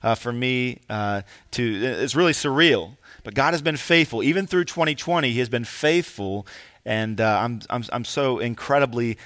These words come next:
thankful to him for that. This morning, as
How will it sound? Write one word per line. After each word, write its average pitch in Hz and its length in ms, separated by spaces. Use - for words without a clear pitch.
thankful 120 580
to 127 440
him 120 400
for 107 540
that. 107 380
This - 220
morning, 139 360
as 117 320